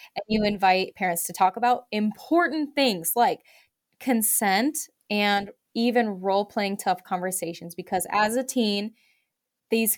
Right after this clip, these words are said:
conversations are going to come up and there's a lot of factors at play, you know, social pressure, peer pressure, stress, um, and just reading through that, that I just know as my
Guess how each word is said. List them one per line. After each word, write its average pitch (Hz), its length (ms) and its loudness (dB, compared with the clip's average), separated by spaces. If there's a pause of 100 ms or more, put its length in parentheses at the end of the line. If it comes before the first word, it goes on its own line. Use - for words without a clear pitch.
conversations 196 560 -2
are 185 120 0
going 180 220 -2
to 214 60 -4
come 233 200 -2
up 208 180 2
and 214 100 -4
there's 262 200 -2
a 294 40 -2
lot 285 200 0
of 294 80 -6
factors 294 420 -2
at - 240 0
play, 269 380 2
you 190 160 -2
know, 202 260 0 (160)
social 247 380 0
pressure, 196 580 -4
peer 262 160 -2
pressure, 202 640 -4 (540)
stress, 233 640 0 (100)
um, 190 440 0 (100)
and 233 80 2
just 320 200 2
reading 240 300 2
through 226 300 -2
that, 190 280 4
that 220 280 0 (680)
I 247 160 4
just 269 220 0
know 220 300 0
as 185 260 2
my 196 560 0